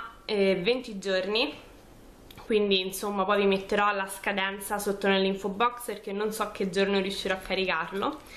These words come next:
E passiamo ai premi. Ah, innanzitutto c'è questa poccettina bellissima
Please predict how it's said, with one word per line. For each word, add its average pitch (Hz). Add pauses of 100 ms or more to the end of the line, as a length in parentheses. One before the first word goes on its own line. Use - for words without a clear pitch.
(280)
E 320
passiamo 226
ai 202
premi. 185 (1120)
Ah, 240
innanzitutto 269
c'è 359
questa 240
poccettina 214
bellissima 214